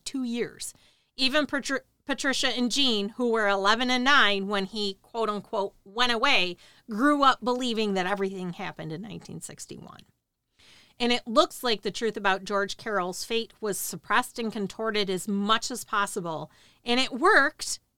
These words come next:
on some level, but this never made his children give up.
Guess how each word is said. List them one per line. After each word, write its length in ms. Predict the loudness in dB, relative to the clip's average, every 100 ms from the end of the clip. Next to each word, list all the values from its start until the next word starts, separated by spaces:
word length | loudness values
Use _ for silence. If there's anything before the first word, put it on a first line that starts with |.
| _
on 160 | -2 2
some 300 | 4 4 6
level, 480 | 4 2 0 -2 -8 _ _ _ _ _ 4
but 240 | 4 4 -4
this 280 | -2 -2
never 300 | 2 4 4
made 220 | 4 4 2
his 180 | 0
children 460 | 0 -2 0 0 0
give 180 | 0 0
up. 360 | 4 4 2